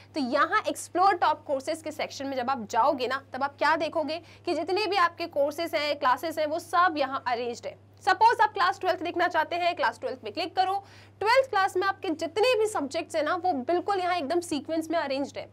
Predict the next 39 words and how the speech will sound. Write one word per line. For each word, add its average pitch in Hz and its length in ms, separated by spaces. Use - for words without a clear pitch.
सपोज 403 460
आप 427 120
क्लास 359 400
ट्वेल्थ 320 360
मैथ्स 311 380
एनसीईआरटी 285 500
देखना 269 260
चाहते 226 320
हैं, 180 220
वॉच 196 300
नाउ 226 160
पे 294 140
क्लिक 285 260
करना, 277 280
वॉच 220 200
नाउ 330 140
पे 339 120
क्लिक 339 220
करोगे 349 340
तब 240 160
एक 269 200
पेज 381 240
आपके 269 260
सामने 226 260
ओपन 226 300
होगा। - 260
यहाँ 320 420
आप 359 80
देखोगे 294 560
कि 381 120
हम 339 180
जितने 339 400
भी 349 200
चैप्टर्स 359 540
को 370 140
फिनिश 254 300
कर 214 180
चुके 247 320
हैं 320 240